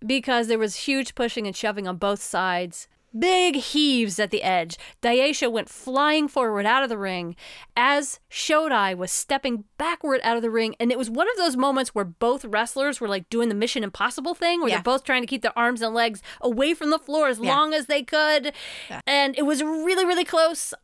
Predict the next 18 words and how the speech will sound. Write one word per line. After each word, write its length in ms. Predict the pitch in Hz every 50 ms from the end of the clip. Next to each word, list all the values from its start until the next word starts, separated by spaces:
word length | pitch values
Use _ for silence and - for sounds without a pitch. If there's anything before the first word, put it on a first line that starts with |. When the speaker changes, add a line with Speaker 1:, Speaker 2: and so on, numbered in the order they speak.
| _
Speaker 1:
I 380 | 202 220 240 269 294 302 311 294
still 320 | - - - - 320 311
thought 240 | 285 320 311 311 302
it 80 | - 233
looked 200 | 277 285 - -
like 140 | 285 285 -
Shodai 480 | - - 294 294 294 294 294 294 294
won 360 | 285 269 269 285 294 294 277 285
at 80 | 277
this 200 | - 233 - -
moment. 520 | 254 277 285 294 277 311 320 294 - - -
Speaker 2:
I 160 | - 233 285 359
did 220 | - 554 539 -
too. 480 | - - - 277 285 302 262 180 160 156
Speaker 1:
But 640 | 220 294 294 320 320 311 320 320 320 320 320 311 302 -
the 180 | 247 233 302 262
judges 400 | - 294 302 311 254 330 311 -
said, 380 | - - 277 277 277 269 240